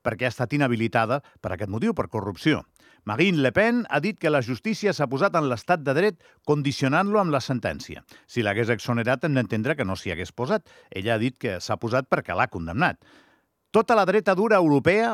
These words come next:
o ultradreta, com vulgueu dir, ha sortit en defensa de Marine Le Pen i ha dit que això és un escàndol. Tots els que la defensen tenen molt clar que les persones que han impartit justícia i instruït el cas no ho han fet bé i que amaguen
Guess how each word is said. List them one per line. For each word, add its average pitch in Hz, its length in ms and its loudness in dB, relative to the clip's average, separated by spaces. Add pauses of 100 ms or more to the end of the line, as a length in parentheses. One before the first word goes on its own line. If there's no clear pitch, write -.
o 127 80 4
ultradreta, 113 560 0
com 127 160 -4
vulgueu 117 560 0
dir, 214 240 0
ha 143 80 -2
sortit 143 400 -6
en 214 160 2
defensa 214 400 0
de 190 80 0
Marine 190 240 0
Le 190 80 0
Pen 113 240 -2
i 117 80 0
ha 123 80 0
dit 180 160 -2
que 143 140 -2
això 185 320 0 (240)
és 151 260 0
un 147 80 0
escàndol. 80 560 -4 (240)
Tots 107 240 -4
els - 80 -10
que 127 80 -2
la 127 120 2
defensen 180 480 0
tenen 120 280 0
molt 131 160 2
clar 147 160 0
que 160 120 0
les 110 120 -2
persones 113 480 -8
que 113 80 -4
han 117 80 -4
impartit 117 320 -4
justícia 139 540 -2 (260)
i 135 160 0
instruït 156 320 0
el 147 160 0
cas 160 240 0
no 143 160 2
ho 143 80 2
han 135 160 0
fet 113 160 -4
bé 85 140 -4 (260)
i 202 160 0
que 151 80 4
amaguen 135 400 2